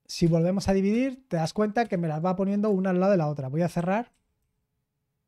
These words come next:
hasta que me quede como está ahora. Vamos a irnos al editor.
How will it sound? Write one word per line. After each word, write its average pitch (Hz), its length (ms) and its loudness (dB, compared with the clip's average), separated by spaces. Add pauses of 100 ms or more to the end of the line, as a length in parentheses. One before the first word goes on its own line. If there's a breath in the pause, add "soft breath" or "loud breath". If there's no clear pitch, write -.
(840)
hasta 180 240 -4
que 175 80 -4
me 160 120 -2
quede 226 460 -2 (180)
como 165 220 -2
está - 180 -4
ahora. 127 380 -8 (560)
Vamos 226 260 -2
a 233 60 4
irnos 214 300 0
al 196 120 4
editor. 226 540 0